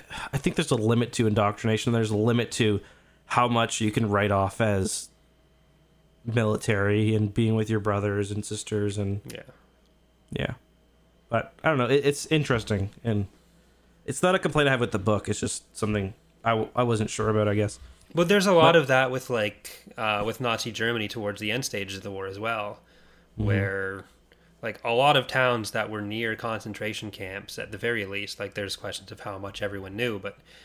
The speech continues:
Speaker 2: there
Speaker 1: Mm-hmm.
Speaker 2: were a lot of towns that had the mass graves in and next to them, and you could smell the bodies,
Speaker 1: Mm-hmm.
Speaker 2: but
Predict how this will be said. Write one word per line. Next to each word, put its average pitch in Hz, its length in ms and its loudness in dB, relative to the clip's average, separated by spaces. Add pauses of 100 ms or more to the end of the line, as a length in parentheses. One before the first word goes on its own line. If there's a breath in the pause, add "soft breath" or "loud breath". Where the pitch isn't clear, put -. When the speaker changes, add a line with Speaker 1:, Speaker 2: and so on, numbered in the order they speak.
(260 loud breath)
Speaker 2:
there 117 180 2
Speaker 1:
Mm-hmm. 113 100 0
Speaker 2:
were 113 60 2
a 110 60 0
lot 107 180 0
of 101 100 -2
towns 107 260 -4
that 98 120 -6
had 110 320 0
the 107 80 -8
mass 101 300 -4
graves 101 460 -4
in 110 240 -4
and 104 100 -6
next 104 280 -8
to - 100 -20
them, 104 120 -10
and 101 140 -12
you 120 80 -10
could 104 240 -10
smell 110 600 -4
the 107 100 -6
bodies, 104 640 -6 (560 soft breath)
Speaker 1:
Mm-hmm. 117 140 -2
Speaker 2:
but 101 340 0